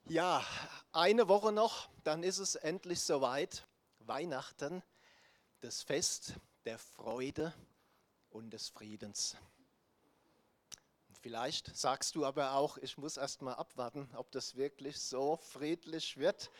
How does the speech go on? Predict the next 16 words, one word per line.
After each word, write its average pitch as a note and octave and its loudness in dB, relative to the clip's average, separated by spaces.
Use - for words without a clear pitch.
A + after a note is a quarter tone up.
wenn D#3 2
dann E3 6
die E3 0
ganze F3+ 2
Familie F3 0
zusammenkommt. F3+ -2
Und A#2+ -6
das B2 0
ist - -6
ja A#2 0
wirklich B2 -6
so C#3 -2
manchmal, C#3 -8
dass B2 -8
genau A#2 -4
dann B2 -6